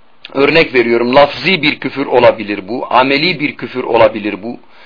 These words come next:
Ee, herhangi bir küfür işlediği zaman o kimseyi tekfir etmez. Umumla,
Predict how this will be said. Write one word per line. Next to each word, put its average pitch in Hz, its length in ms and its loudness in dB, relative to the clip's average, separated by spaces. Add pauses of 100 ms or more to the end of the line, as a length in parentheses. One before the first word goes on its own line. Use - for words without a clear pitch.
(600)
Ee, 123 760 6
herhangi 165 560 2
bir 165 140 0 (120)
küfür - 440 -4
işlediği 139 520 -2
zaman 110 380 2 (720)
o 190 140 4
kimseyi 156 680 -2 (680)
tekfir 175 640 0 (400)
etmez. 135 640 2
Umumla, 165 640 4